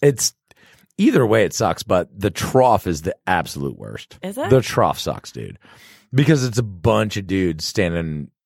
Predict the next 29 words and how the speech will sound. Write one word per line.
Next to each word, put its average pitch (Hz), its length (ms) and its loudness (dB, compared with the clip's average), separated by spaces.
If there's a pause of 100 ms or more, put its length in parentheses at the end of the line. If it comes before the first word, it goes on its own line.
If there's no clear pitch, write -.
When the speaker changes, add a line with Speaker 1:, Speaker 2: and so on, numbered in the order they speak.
Speaker 1:
hip 92 260 -4
to 98 80 -4
hip, 73 400 -6 (140)
like, 78 240 -6
peeing 67 420 -8
into 80 300 -6
Speaker 2:
Just, 67 120 -8
Speaker 1:
a - 40 -10
Speaker 2:
like, - 80 -10
Speaker 1:
big 80 200 -2
Speaker 2:
looking 165 280 -8
Speaker 1:
fucking 175 80 -4
Speaker 2:
at 175 60 -6
each 175 120 0
other's 151 80 8 (240)
Speaker 1:
yeah. - 160 -10
Speaker 2:
dicks. - 260 -20 (340)
Speaker 1:
So 180 200 4
the 147 160 0
worst 180 300 0
one 143 160 2
ever, 135 320 -2 (720)
there 135 160 4
was 117 100 2
a 120 60 0
bar 113 280 2
down 110 280 -2
in 85 100 -8
Corktown 76 640 -4